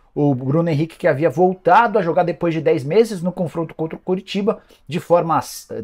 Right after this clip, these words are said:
inexplicável ou sem justificativa do departamento médico da, da comunicação do Flamengo, acabou ficando de fora desses três jogos e reaparecerá no banco de reservas.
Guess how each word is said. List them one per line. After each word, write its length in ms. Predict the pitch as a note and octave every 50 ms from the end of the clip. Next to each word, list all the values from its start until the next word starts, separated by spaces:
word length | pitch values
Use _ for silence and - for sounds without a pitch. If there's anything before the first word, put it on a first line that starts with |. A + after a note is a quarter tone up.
| G2 - -
inexplicável 760 | B2 D3+ E3 F#3+ G#3+ - - - E3+ _ G#3+ A3 A#3 A3+ - -
ou 180 | G3 G#3+ B3
sem 500 | A3+ - - - G3+ A#3 C#4+ C4+ E3+ - _ - _ _
justificativa 680 | _ - C3 G#3 G3 - - - E3 D3 - - E3+ E3+
do 80 | D#3 D#3+
departamento 640 | D#3 E3 - - D3 - - D3 C#3+ D3+ C#3+ -
médico 380 | B2 C3+ D3 D3+ D3 _ D#3 D3
da, 80 | C#3 D3+
da 340 | D3+ D3+ D3 C3 A#2+ C#3
comunicação 520 | C3+ - C#3+ C#3+ C#3+ C#3 D3+ C#3+ - - D3+
do 80 | D#3
Flamengo, 340 | D3+ - D3+ D3 C3 C3+ - _ _ _ _ _ _
acabou 320 | - - - F#3 E3 F3+ F3+
ficando 260 | - - F#3 F3+ F#3
de 80 | D#3+
fora 240 | D#3+ - E3+ E3+ E3+
desses 300 | E3 E3 D3+ - E3+ -
três 180 | - F#3 F#3+ D3
jogos 340 | B2+ D#3+ E3 D3+ C#3+ - _ _ - _ _ _ -
e 80 | C#3
reaparecerá 680 | C3+ D3+ F#3 F3+ F3+ - E3+ D#3+ D#3+ - - C3+ D3+ F3
no 100 | E3+ D3+
banco 300 | C3+ C3+ D3+ D#3 C3+ D3+
de 100 | C#3 C3+
reservas. 680 | C#3 D3+ C#3+ G#2 F2+ F#2 - - _ _ - - _